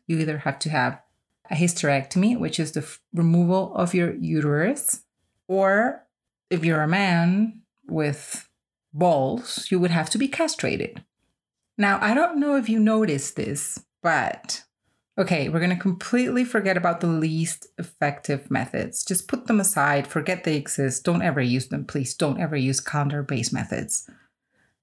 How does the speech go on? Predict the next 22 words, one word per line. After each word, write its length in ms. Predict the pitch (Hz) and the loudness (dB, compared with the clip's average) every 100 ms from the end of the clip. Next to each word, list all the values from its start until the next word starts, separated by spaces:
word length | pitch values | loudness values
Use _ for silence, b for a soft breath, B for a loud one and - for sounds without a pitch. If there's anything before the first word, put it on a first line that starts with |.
| _ | _
But 160 | 208 208 | -2 0
from 200 | 220 208 | 0 2
the 100 | 202 | 2
second 560 | - 240 240 294 269 | 2 0 0 0 2
level, 360 | 175 123 117 139 | 2 2 0 0
which 220 | 156 - | -2 -2
is 100 | 165 | -2
the 120 | 165 | 0
one 160 | 156 165 | 2 2
that 100 | 185 | 2
includes 300 | 190 - 180 | 2 0 0
the 80 | 165 | 0
diaphragm, 800 | 147 135 - - - - 185 175 _ _ _ - | 0 0 -2 -6 -6 -2 -4 -4 _ _ _ -4
all 220 | 196 233 | 0 2
the 140 | 277 | 2
way 240 | 254 233 220 | 2 2 2
up 240 | 214 - | 0 -4
to 640 | - - 202 196 190 - - | -2 2 2 4 2 -2 -4
the 200 | 170 170 | 0 2
most 320 | 160 180 202 | 4 2 2
effective 520 | 202 185 190 175 180 | -2 0 -2 -2 -2
methods, 720 | 170 156 170 185 214 240 - | 0 0 0 2 2 0 -6